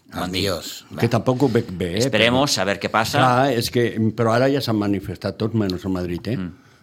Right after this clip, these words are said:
Speaker 3: Eh, perquè s'ha manifestat tot. Però
Speaker 1: Falta que digui alguna cosa el Barça.
Speaker 3: Però, però
Speaker 1: Una
Speaker 3: el
Speaker 1: mica
Speaker 3: Barça,
Speaker 1: d'informació.
Speaker 3: clar, és que molta vegada el silenci també... Eh,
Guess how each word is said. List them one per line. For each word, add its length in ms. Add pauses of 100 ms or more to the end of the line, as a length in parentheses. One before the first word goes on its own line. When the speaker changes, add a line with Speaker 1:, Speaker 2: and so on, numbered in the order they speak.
(100)
Speaker 3:
Eh, 140
perquè 300
s'ha 120
manifestat 680
tot. 140 (360)
Però 160
Speaker 1:
Falta 240
que 80
digui 220
alguna 240
cosa 80
el 240
Barça. 80 (200)
Speaker 3:
Però, 300 (100)
però 260
Speaker 1:
Una 100
Speaker 3:
el 60
Speaker 1:
mica 120
Speaker 3:
Barça, 40 (240)
Speaker 1:
d'informació. 80
Speaker 3:
clar, 240
és 100
que 160
molta 360
vegada 240
el 80
silenci 580
també... 440
Eh, 600